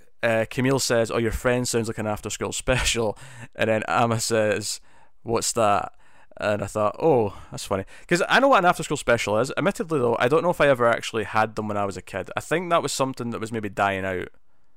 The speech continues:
um, when I was a kid. So it kinda makes sense that a teenager now wouldn't,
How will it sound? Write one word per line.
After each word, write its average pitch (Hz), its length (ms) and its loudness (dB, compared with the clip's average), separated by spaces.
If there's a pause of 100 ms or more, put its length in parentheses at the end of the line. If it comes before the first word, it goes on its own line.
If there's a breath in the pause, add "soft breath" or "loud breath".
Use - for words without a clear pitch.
(500)
um, 92 560 -4 (320)
when 113 140 0
I 107 120 4
was 107 120 -2
a 85 80 -14
kid. 87 220 -10
So - 140 -2
it 143 120 2
kinda 160 180 2
makes 117 220 -2
sense 104 240 -4
that 76 100 -4
a 87 40 -2
teenager 98 400 -6
now 95 220 -4
wouldn't, 92 320 -10